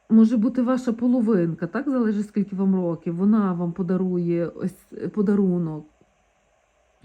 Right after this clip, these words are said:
щось таке приємне для вас зробить.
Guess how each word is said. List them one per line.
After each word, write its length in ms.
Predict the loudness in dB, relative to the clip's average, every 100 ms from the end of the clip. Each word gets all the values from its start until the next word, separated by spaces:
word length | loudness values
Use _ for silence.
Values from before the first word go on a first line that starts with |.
| _ _ _ _
щось 300 | -8 -2 -2
таке 340 | 0 -4 -2
приємне 580 | 0 2 4 4 2 0
для 160 | -2 -4
вас 260 | -4 -6
зробить. 440 | -4 -4 -4 -8